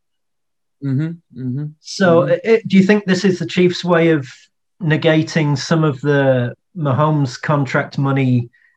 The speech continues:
Speaker 2: being taken up by saying, "Right, we'll, we'll put our money into Frank Clark and Chris Jones and hope we've got enough pass rush that these guys don't have to cover too long"?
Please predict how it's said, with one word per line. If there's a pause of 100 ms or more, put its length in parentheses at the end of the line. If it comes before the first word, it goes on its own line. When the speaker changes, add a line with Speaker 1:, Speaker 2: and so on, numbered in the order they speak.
(140)
Speaker 2:
being
taken
up
by
saying,
"Right,
we'll, (600)
we'll (440)
put
our
money
into
Frank
Clark
and
Chris
Jones
and
hope
we've
got
enough (120)
pass
rush (400)
that
these
guys
don't
have
to
cover
too
long"?